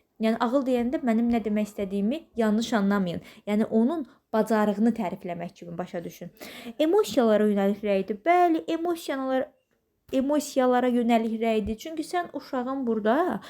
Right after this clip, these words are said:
hansısa bir bacarığını tərifləmədin. Sadəcə dedin ki, mükəmməlsən,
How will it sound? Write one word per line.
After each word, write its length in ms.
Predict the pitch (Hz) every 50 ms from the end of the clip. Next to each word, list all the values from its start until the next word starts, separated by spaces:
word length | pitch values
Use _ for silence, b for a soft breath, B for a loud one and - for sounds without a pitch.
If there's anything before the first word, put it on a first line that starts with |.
| B B B B B B B
hansısa 420 | _ 302 339 370 370 - 311 247 254
bir 120 | 262 269 -
bacarığını 500 | 247 240 240 233 226 214 220 277 302 277
tərifləmədin. 640 | 285 247 208 202 202 - 208 196 180 180 196 185 196
Sadəcə 440 | - 330 359 370 359 262 - - -
dedin 240 | 214 190 202 196 196
ki, 140 | - 190 185 214
mükəmməlsən, 800 | 247 - 285 254 226 214 214 226 226 226 226 - 294 294 311